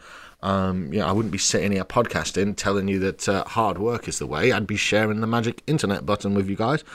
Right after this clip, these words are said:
so you could press it too. So, um, you know, the way to do it is, uh, is small steps, as, uh, my friend Thomas Keenan says. It's small steps daily, uh, continuous actions over time focused on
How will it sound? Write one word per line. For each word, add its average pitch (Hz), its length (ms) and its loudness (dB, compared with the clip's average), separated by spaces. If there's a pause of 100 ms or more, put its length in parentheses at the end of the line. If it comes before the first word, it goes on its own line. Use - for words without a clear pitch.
(260)
so 135 280 0
you 131 220 0
could - 140 -10
press - 260 0
it - 100 -6
too. 131 300 0
So, 120 420 0
um, 117 200 2 (920)
you 135 80 0
know, 117 120 4
the 120 120 0
way 127 220 2
to 120 100 -2
do 135 220 2
it - 280 0 (460)
is, 117 380 0
uh, 123 160 2
is 127 120 0
small 131 400 0
steps, - 560 -2 (200)
as, 92 400 0
uh, 90 260 2
my 87 140 -2
friend 85 280 0
Thomas 82 360 0
Keenan 78 320 -2
says. 73 260 -2
It's - 140 -2
small 123 340 0
steps - 460 -2
daily, 82 580 0 (400)
uh, 87 300 2
continuous 143 1000 0
actions 82 640 0 (140)
over 120 280 0
time 131 500 -4 (100)
focused - 720 -2
on 85 340 0